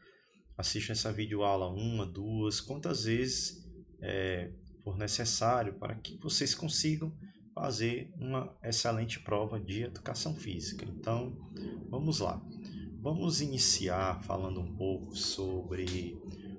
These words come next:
os anabolizantes, né? Nós falamos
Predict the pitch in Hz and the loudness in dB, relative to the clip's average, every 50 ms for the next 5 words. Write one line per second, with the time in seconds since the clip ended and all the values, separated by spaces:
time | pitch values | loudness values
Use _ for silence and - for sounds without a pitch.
0 | - - - - 95 95 95 92 92 92 92 92 - - - - - - - - | -12 -12 -10 -6 -4 -4 -2 -2 -2 -2 -4 -2 0 2 4 4 4 2 0 -2
1 | - 104 110 117 117 117 117 117 117 113 104 92 95 92 95 101 117 147 - - | -2 0 2 2 4 4 4 6 6 6 4 2 0 0 0 0 0 0 0 -2
2 | 113 98 92 90 92 104 135 156 156 - - - - - _ _ _ _ _ - | -2 -2 0 2 2 2 0 0 -4 -8 -12 -16 -16 -18 _ _ _ _ _ -20
3 | - - 82 87 87 87 - - 95 98 98 95 98 98 - - - - | -20 -12 -8 -6 -4 -2 0 2 2 2 2 2 0 -2 -4 -6 -8 -10